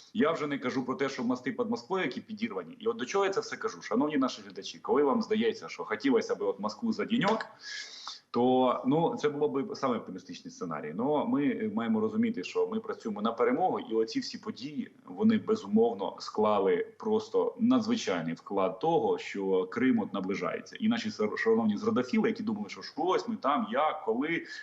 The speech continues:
війна буде тривати п'ятдесят років, там, а от ми програємо, там, і так далі.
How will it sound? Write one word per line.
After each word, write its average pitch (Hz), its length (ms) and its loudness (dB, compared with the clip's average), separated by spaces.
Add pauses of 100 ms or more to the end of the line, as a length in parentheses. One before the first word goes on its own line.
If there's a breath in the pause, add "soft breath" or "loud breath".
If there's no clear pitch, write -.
війна 120 300 2
буде 113 180 -2
тривати 113 340 0
п'ятдесят 110 440 -2
років, 175 640 0
там, 120 200 0
а 117 60 2
от 117 180 2
ми 110 100 0
програємо, 135 680 0
там, 120 160 -4
і - 20 -4
так 110 180 -6
далі. 117 260 -2